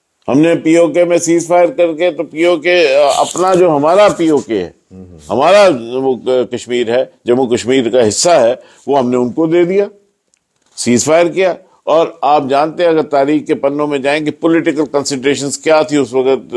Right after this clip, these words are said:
कि भाई ये हिस्सा उधर रहे। शायद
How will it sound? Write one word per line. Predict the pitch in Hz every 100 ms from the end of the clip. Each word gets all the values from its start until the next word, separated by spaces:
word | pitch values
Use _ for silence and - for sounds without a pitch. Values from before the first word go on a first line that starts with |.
| 123 113
कि |
भाई | 123 127
ये | 117 95 120 131 135
हिस्सा | 127 123
उधर | 117 113 107
रहे। | 90 80 - _ _ _ _ - _
शायद | - 123 143 165